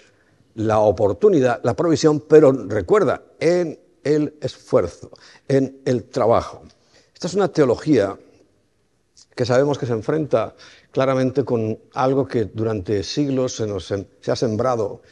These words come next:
en nuestra cultura latina y, eh, que tiene que ver con el concepto del trabajo. Hablaba yo hace un tiempo con una persona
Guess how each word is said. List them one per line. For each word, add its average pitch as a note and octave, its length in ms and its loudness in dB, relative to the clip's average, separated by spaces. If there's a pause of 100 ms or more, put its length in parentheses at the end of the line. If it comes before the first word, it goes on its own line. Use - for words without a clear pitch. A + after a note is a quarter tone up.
(120)
en G2+ 120 -4
nuestra A#2 260 -2
cultura A2+ 640 0 (380)
latina G#2 500 -2 (1000)
y, A#2 440 -2
eh, - 480 -10 (120)
que A#2+ 120 -4
tiene D#3+ 260 0
que D3+ 100 0
ver C3+ 300 2
con C3+ 420 -2
el G2 560 -4
concepto A#2 480 -4
del E2 180 -6
trabajo. - 460 -12 (880)
Hablaba D#3+ 300 4
yo D#3+ 140 6 (200)
hace A#2+ 380 0
un F#2+ 220 -4
tiempo C#3 360 2
con G#2+ 140 -2
una B2 160 -2
persona F#2+ 480 -2